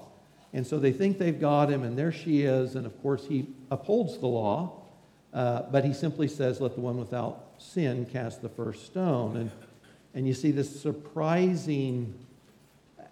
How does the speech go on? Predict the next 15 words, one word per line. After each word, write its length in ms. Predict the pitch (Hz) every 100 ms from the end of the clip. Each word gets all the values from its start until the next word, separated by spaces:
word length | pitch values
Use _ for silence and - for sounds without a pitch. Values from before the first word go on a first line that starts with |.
| -
outcome 1000 | 160 170 170 - - 135 120 120 131 123
that, 480 | 123 123 - - -
uh, 60 | 131 113
Jesus, 960 | 123 160 165 135 123 123 123 - -
uh, 320 | - 120 110 - 95 - - _ _
God's 320 | 135 131 120 120
Messiah, 680 | 120 - 143 143 131 117 107 - - - - -
is, 340 | 143 139 117
uh, 140 | 139 123
saving 1080 | - - 202 214 214 180 160 139 123 123 - -
a 160 | 135 117
person 880 | - - 185 185 185 - 131 127
that 340 | 131 131 135 139
looked 380 | 151 190 190 -
really, 600 | 135 170 180 135 131